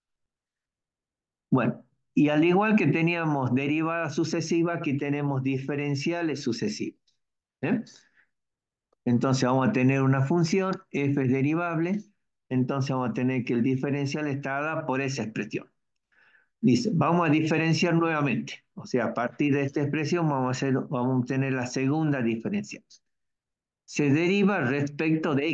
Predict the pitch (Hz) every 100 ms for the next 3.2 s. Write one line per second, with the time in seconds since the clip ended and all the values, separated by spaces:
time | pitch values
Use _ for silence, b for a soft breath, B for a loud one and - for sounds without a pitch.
0 | - - - - - _ _ _ _ _
1 | _ _ _ _ - 156 139 131 - -
2 | - _ - 120 135 131 151 156 143 175
3 | 165